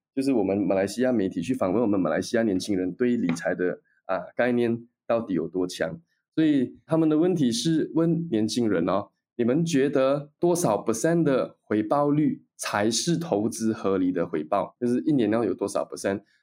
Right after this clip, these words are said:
大部分的年轻人认为说四十趴左右是非常适合，就是拿来做我们的投资的一个 guideline。差不多一般上有四十趴我们就可以接受了。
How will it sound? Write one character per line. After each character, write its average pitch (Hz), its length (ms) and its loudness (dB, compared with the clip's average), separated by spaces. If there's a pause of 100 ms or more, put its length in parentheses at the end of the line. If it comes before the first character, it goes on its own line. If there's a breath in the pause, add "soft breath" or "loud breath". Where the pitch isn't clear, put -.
(140)
大 196 220 0
部 208 200 0
分 196 160 2
的 190 80 4
年 131 200 4
轻 139 180 2
人 117 160 2
认 170 180 2
为 120 160 2
说 120 360 0
四 - 260 0
十 135 180 2
趴 127 280 0
左 101 320 -2
右 143 240 2 (440 loud breath)
是 - 440 0 (260)
非 135 240 2
常 101 480 -2 (120)
适 - 380 0
合， 101 520 0
就 - 120 -2
是 156 360 2 (200)
拿 98 100 0
来 98 120 2
做 151 180 2
我 123 60 2
们 98 200 2
的 101 340 0 (100)
投 101 240 -2
资 107 180 -2
的 98 180 2
一 107 40 2
个 110 300 0
guideline。 95 440 -4 (300)
差 - 120 -2
不 147 100 0
多 139 160 2
一 156 60 2
般 113 240 2
上 135 360 0
有 101 100 -2
四 139 160 -2
十 123 120 0
趴 117 180 0
我 107 40 2
们 104 140 0
就 127 120 -2
可 - 120 -2
以 87 80 -4
接 87 180 -8
受 104 180 -2
了。 98 160 -2